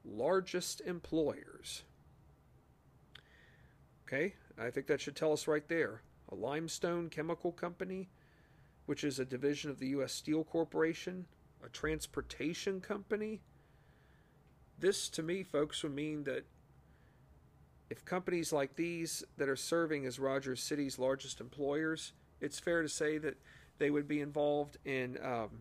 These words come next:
transportation. Transportation of what?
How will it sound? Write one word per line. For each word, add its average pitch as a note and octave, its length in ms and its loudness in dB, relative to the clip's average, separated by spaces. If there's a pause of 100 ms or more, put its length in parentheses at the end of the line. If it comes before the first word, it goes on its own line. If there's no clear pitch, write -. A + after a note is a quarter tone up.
(380)
transportation. D3+ 880 -4 (440)
Transportation E3+ 680 -2
of D#3+ 100 -8
what? G#3+ 240 -4